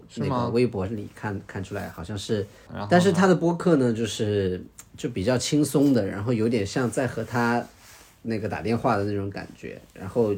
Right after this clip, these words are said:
Speaker 2: 也经常会遇到一些非常猎奇的、非常奇怪的一些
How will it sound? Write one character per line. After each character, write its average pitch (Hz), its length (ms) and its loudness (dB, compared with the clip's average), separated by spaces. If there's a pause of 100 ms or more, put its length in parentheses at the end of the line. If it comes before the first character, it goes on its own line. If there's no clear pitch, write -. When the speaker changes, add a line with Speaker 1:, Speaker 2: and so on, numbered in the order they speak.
(140)
Speaker 2:
也 95 160 -8
经 117 180 -2
常 110 140 -6
会 110 160 0
遇 110 100 0
到 101 100 -2
一 101 40 -2
些 104 120 -4
非 139 200 4
常 107 240 -2
猎 113 180 4
奇 - 340 -8
的、 95 220 -4 (380)
非 123 160 0
常 120 100 2
奇 - 320 -4
怪 113 400 2
的 87 260 -6 (140)
一 98 80 -6
些 92 500 -4